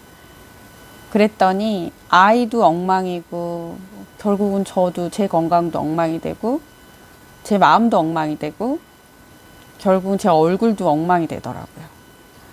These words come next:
그래서, 음, 대한민국에서 엄마로 살아남기가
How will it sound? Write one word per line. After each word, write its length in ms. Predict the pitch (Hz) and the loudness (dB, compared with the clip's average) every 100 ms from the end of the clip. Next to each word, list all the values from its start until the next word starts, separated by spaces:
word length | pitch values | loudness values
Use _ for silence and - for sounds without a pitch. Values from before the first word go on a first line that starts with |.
| - - - - - - - - | -20 -20 -20 -20 -20 -20 -20 -2
그래서, 540 | 185 175 - 240 208 160 180 - - | 2 2 4 4 4 -2 -16 -18 -10
음, 360 | 190 190 190 185 | -8 -6 -8 0
대한민국에서 1000 | 202 226 233 233 226 220 220 196 196 180 | 4 4 4 2 0 -2 0 -2 0 -2
엄마로 580 | 165 185 202 202 196 190 | -2 -2 -2 0 -2 0
살아남기가 1120 | 247 247 233 180 165 160 165 160 165 170 | 4 6 4 2 -4 -8 -10 -2 -2 -2